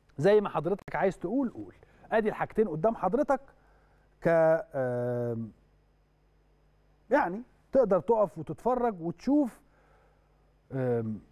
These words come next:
هل اللي بيحصل ده على الشمال كانوا سبعة، على اليمين أصبحوا خمسة فقط.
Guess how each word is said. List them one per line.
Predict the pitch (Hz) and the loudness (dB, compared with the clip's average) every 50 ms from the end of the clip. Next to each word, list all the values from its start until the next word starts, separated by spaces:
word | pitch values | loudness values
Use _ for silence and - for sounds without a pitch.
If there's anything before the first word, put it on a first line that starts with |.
| _ _ _ - | _ _ _ -2
هل | 131 175 220 233 | 0 0 2 2
اللي | 208 185 165 | 2 2 2
بيحصل | 151 170 208 208 - - - 170 156 151 | 2 2 2 2 0 -2 -2 -2 0 2
ده | 208 220 214 - - _ _ _ _ _ _ _ _ _ _ - _ _ _ _ _ _ _ _ _ _ _ _ - - _ _ _ _ _ _ _ _ _ _ _ _ _ _ _ - | 0 0 0 -4 -12 _ _ _ _ _ _ _ _ _ _ -20 _ _ _ _ _ _ _ _ _ _ _ _ -20 -20 _ _ _ _ _ _ _ _ _ _ _ _ _ _ _ -8
على | - 147 | -6 -6
الشمال | 143 - - 185 180 196 190 160 135 127 | -6 0 0 2 4 4 4 4 2 0
كانوا | - 170 165 165 156 | 0 0 0 0 0
سبعة، | - - 226 247 247 233 240 247 - - _ _ _ _ _ _ _ | 0 0 0 2 2 0 0 -2 -6 -14 _ _ _ _ _ _ _
على | 120 135 165 180 170 | -4 0 0 0 0
اليمين | 156 147 139 160 196 208 202 196 185 | 0 -4 -4 -2 -2 -2 -2 -2 -4
أصبحوا | - - 127 - - 123 156 185 175 - 185 185 175 | -6 -8 -10 -10 -6 -2 -2 -2 -2 -2 -4 -4 -4
خمسة | - - - 156 170 170 135 - - 160 165 160 - - _ _ _ _ _ _ _ _ _ | -6 -2 0 0 0 0 -2 -2 -2 -2 -2 -2 -6 -16 _ _ _ _ _ _ _ _ _
فقط. | - 175 - - - - | -4 -4 -4 -4 -12 -18